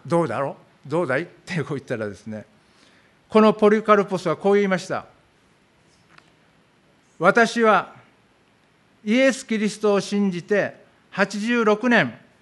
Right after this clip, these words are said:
その間、キリストは私に悪いことを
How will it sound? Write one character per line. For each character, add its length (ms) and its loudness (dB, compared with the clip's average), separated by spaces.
そ 160 0
の 180 4
間、 440 0
キ 100 -2
リ 160 0
ス 80 -12
ト 140 0
は 260 0
私 400 -2
に 220 -8
悪 300 4
い 80 0
こ 160 0
と 160 -2
を 280 -4